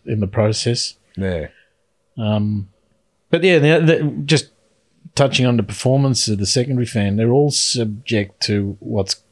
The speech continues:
Speaker 1: connected to it. Um, and I'm getting to the vent bag,
Speaker 2: Mm.
Speaker 1: you know, and vent bag, I don't know a lot about, uh,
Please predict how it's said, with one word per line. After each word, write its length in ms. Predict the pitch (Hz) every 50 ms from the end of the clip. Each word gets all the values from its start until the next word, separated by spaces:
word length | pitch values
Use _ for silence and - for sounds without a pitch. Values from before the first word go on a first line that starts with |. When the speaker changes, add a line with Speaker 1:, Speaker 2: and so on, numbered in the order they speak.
| _ _ _ _ _ -
Speaker 1:
connected 500 | - - 101 104 101 95 - - 92 82 -
to 240 | - 110 95 85 80
it. 100 | - - _ _ _ _ _ _ _ _ _ _ _ _ _ _ _ _ _ _ _ _ _ _ _ _ _ -
Um, 680 | - 113 101 95 95 95 95 95 92 90 87 82 80 78 - _ _ _ _ _ _ _ _ _ _ _ _ _ _ _
and 180 | - 104 101 101
I'm 140 | 101 98 95
getting 300 | 98 101 98 98 98 -
to 320 | - - 98 90 90 95 - -
the 60 | 98
vent 260 | 90 98 98 98 98
bag, 300 | - 95 90 87 90 - _ _ _ _ _ _ _ _ _ _ _ _ -
Speaker 2:
Mm. 280 | 123 131 123 104 85 - _ _
Speaker 1:
you 120 | - 123 104
know, 280 | 95 98 90 90 92 - -
and 240 | - 107 95 90 87
vent 260 | 117 104 104 104 -
bag, 560 | - 104 101 104 104 101 98 98 92 82 - - - _ _ _ _ _ _ _ -
I 80 | 110 110
don't 140 | 117 113 113
know 380 | 117 107 104 101 95 90 - _ -
a 60 | 101
lot 240 | 95 101 101 104 98
about, 440 | 98 90 98 107 104 101 98 98 - _ _ _ _ _ - -
uh, 720 | - - - - - - - - - - - - - -